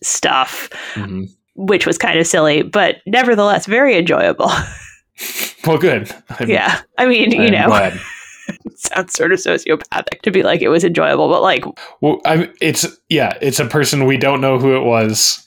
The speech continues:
Speaker 2: We don't know details about pretty much anything. It's just,
Speaker 1: Mm-hmm.
Speaker 2: "This happened here.
Speaker 1: Yep.
Speaker 2: Here's what we think."
Speaker 1: Yep.
Speaker 2: Maybe. Or someone made up.
Speaker 1: Mm-hmm.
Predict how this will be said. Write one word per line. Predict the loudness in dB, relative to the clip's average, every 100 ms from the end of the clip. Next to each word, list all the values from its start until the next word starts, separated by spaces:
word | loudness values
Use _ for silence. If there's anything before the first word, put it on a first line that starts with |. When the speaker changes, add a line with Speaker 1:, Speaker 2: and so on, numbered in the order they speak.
| _
Speaker 2:
We | -2
don't | 0 0
know | 2 0 0
details | 0 0 2 2 0 0
about | 0 0
pretty | 0 0
much | 0 0
anything. | -2 0 0 0 -2 -2 -4
It's | -4 0
just, | 2 4 2
Speaker 1:
Mm-hmm. | 0
Speaker 2:
"This | -2 0 0
happened | -2 -2 -4
here. | -2 -2 -2 -4 -10 _
Speaker 1:
Yep. | -2 0 -2
Speaker 2:
Here's | -2 0 0 0
what | 0 2
we | 0
think." | 0 0 2 0 -2 -6 -10 -18 -20 _
Speaker 1:
Yep. | 0 2 2
Speaker 2:
Maybe. | 2 0 -4 -10 _
Or | -8
someone | -4 -2 -2 -2
made | 0 2
up. | 2
Speaker 1:
Mm-hmm. | 0 -2 -4